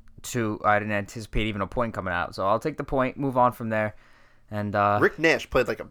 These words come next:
Speaker 2: beast. He deserved that goal. He was a man
Speaker 1: You know
Speaker 2: possessed last night. And you know what?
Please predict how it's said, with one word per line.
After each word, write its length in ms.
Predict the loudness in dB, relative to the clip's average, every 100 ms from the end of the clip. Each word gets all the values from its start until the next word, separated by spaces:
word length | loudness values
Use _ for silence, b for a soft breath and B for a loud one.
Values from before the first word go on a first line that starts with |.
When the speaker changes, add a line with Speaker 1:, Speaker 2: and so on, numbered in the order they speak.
| -10
Speaker 2:
beast. 400 | -10 -10 -14 -18 b b b b b b
He 180 | 0 4
deserved 520 | 2 4 4 4 2
that 180 | -4 -4
goal. 160 | -6
He 160 | -2 0
was 100 | 0
a 60 |
man 200 | 0 2
Speaker 1:
You 60 | 6
know 120 | 8
Speaker 2:
possessed 460 | 8 6 2 2 0
last 220 | -4 -4
night. 140 | -6
And 120 | -4 2
you 60 |
know 80 | 2
what? 140 | 2